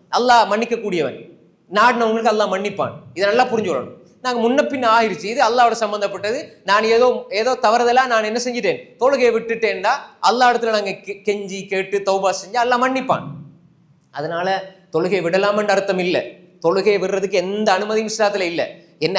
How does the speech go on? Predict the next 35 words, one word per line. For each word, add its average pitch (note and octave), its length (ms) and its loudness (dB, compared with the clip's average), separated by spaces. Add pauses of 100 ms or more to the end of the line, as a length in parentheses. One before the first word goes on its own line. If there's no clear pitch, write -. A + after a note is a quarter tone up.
அறியாம F#3+ 480 0
அல்லது F#3+ 240 0
நான் F3+ 280 -2
முடியாம G3+ 440 -2
அல்லது E3 200 -4
தெரியாம A#3 460 0
நான் A#3 120 2
அப்படி G3+ 200 -6
விட்டுட்டேன் A3+ 500 -2
என்று G#3 180 -4
யாராவது F3 380 2
நினைச்சீங்க E3 400 -8 (320)
அல்லது F#3 300 0
நடந்துட்டுது G3 580 0 (300)
என்ற E3+ 240 -6
அல்லாஹ் E3 260 -2
இடத்துல F#3 240 -8
மன்னிப்பு F3+ 360 -6
கேட்டா E3 300 -6
அல்லாஹ் D4+ 200 -6
மன்னிப்பான். C3+ 360 -6 (360)
ஆனால் G#3+ 300 4
ஹுக்கூக்குல் C#4+ 640 2
இபாதுடைய C4+ 640 4
விஷயம் A3+ 380 0
இருக்கிறது, F#3 460 2 (560)
அடியார்கள் C#4+ 640 2
அடியார்களுக்கு C4+ 440 2
செய்ய A#3+ 240 2
வேண்டிய G3+ 220 0
விஷயம். D3 280 -6 (320)
அதுல B3 300 4
அடிப்படையான C4 880 2
விஷயம் A3+ 340 -2
என்னென்றால், F#3+ 560 4